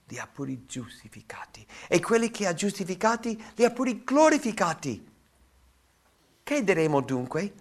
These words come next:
circa queste cose? Se Dio è per noi, chi sarà contro di noi? Certamente, colui che non ha risparmiato il suo proprio figlio, ma lo ha dato per tutti noi, come non ci donerà anche tutte le cose con lui?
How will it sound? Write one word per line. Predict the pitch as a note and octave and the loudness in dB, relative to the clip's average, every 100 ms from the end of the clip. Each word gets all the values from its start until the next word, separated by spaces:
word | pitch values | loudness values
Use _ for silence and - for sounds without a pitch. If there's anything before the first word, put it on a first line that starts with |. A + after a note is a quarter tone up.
| _ | _
circa | - F3 E3 D3 | 2 4 4 0
queste | D3+ C#3 C#3 | 0 0 -2
cose? | - C3 B2+ F3+ G#3 - _ _ - | 2 2 2 -2 -8 -14 _ _ -18
Se | - - D#3+ C3 - | -6 2 2 2 0
Dio | A#3 C#4 C#4+ D#4+ | 2 4 2 0
è | - | -4
per | - C3+ | -2 0
noi, | F3 A#3 A#3+ - - | 2 2 2 -4 0
chi | - A3+ A#3 | 4 4 2
sarà | - E3 G3+ F#3+ | 0 2 2 2
contro | - F3+ E3 | 2 2 2
di | D#3+ | 0
noi? | C#3+ A2 - - _ _ _ _ _ _ _ | 0 -2 -8 -18 _ _ _ _ _ _ _
Certamente, | - D3+ D3 C#3 D3 D#3 D3 - A#2 G#2 - _ - | 0 4 4 4 4 6 2 0 -6 -8 -16 _ 4
colui | E3+ D#3+ F3+ F3+ | 8 10 10 8
che | E3+ | 6
non | E3 E3 | 6 8
ha | E3 | 8
risparmiato | E3+ E3 E3+ E3 F3 F3+ F3 F3 | 6 2 2 4 6 4 4 -2
il | |
suo | E3 F3+ | 2 2
proprio | F3 F#3 F3+ F3+ | 2 0 0 -2
figlio, | F3 - G#3+ G#3+ A3 A3 A3 - - | -2 -2 0 4 6 4 -2 -16 4
ma | E3+ | 10
lo | G3 F#3 | 10 10
ha | F3 | 8
dato | D#3 G3 G#3 G#3+ | 8 8 8 4
per | F3+ | 0
tutti | - A3 G#3+ | -2 0 4
noi, | G#3 A3+ A3+ - - _ | 6 6 6 -2 -18 _
come | - D4+ A#3 | 6 8 8
non | D3+ B2+ | 6 2
ci | - C3 | -2 2
donerà | B2+ B2 B2 A#2 G#2+ - | 4 6 4 2 0 -4
anche | - F#3 G3+ G3+ | -8 -4 -4 -4
tutte | - E4 - - | 0 0 2 -4
le | F3+ F3 | -4 -2
cose | G3 F#3 A3 | 0 2 2
con | A3 E4 | 2 2
lui? | F4+ F#4 F3 A2 | 4 2 0 -6